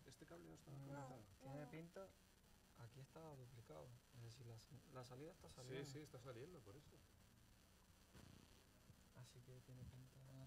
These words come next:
Speaker 1: A ver, estas son las dos únicas posiciones que hay. Hangouts, que es, que debería,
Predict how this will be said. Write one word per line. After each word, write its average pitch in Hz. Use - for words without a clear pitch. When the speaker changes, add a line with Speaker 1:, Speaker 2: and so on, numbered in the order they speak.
Speaker 1:
A 90
ver, 120
estas 131
son 160
las 139
dos 147
únicas 135
posiciones 113
que 110
hay. 95
Hangouts, 151
que 127
es, 113
que 113
debería, 107